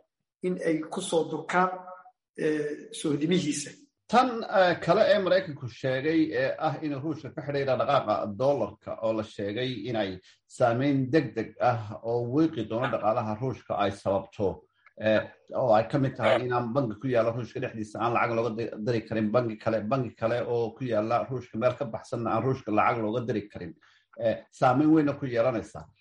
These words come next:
Speaker 2: Ma laga yaabaa in taasi ay Putin, ah, ay ku kaliftay inuu ka gaabsado duulaan?
Speaker 1: Ee, Putin uma ekanin, ee, arrimahaas, ee, u dabci doono sidaa hadda ka muuqato. Maxaa yeelay arrinta aad bay xasaasiyad u leedahay.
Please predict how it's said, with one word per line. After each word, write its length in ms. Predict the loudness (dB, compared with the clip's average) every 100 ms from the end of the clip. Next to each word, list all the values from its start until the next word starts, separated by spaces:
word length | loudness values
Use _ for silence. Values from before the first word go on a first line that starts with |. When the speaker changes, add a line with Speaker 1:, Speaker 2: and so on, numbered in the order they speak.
| _ 0
Speaker 2:
Ma 60 |
laga 160 | 2 4
yaabaa 420 | 4 6 4 4
in 240 | -2 -6 -2
taasi 320 | -2 -2 -4
ay 160 | -4 -4
Putin, 800 | -2 0 0 -6 -2 0 0 -2 -4
ah, 360 | 0 0 0 -2
ay 120 | -2
ku 120 | -4
kaliftay 380 | -4 -4 -4 -4
inuu 100 | -2
ka 80 | -4
gaabsado 440 | 0 0 0 -4 -4
duulaan? 400 | -2 2 2 0 -12 _ _
Speaker 1:
Ee, 120 | 2 2
Putin 580 | 6 6 6 4 2 2 -2 -10 -14 -4
uma 220 | 0 2
ekanin, 640 | 2 0 -2 -6 -2 -2 -2 -6 -4
ee, 240 | 0 0
arrimahaas, 920 | -2 -6 -2 -2 -2 -6 -8 -10 -12 -2
ee, 160 | 0 0
u 60 | 0
dabci 300 | -2 -2 -4
doono 480 | -2 0 0 -2 -6
sidaa 300 | -2 0 2
hadda 220 | 0 -2
ka 140 | -4 -4
muuqato. 460 | -4 -6 -2 0 0 -2 -14 -14 _ _ _ _ -6
Maxaa 200 | 2 6
yeelay 280 | 6 6 2 -2 -14 -20 _
arrinta 340 | -6 -4 -2 -2
aad 160 | -4 -4
bay 100 | -4
xasaasiyad 640 | -6 -8 -10 -10 -2 -2 -2
u 80 | -2
leedahay. 460 | -2 -4 -4 -4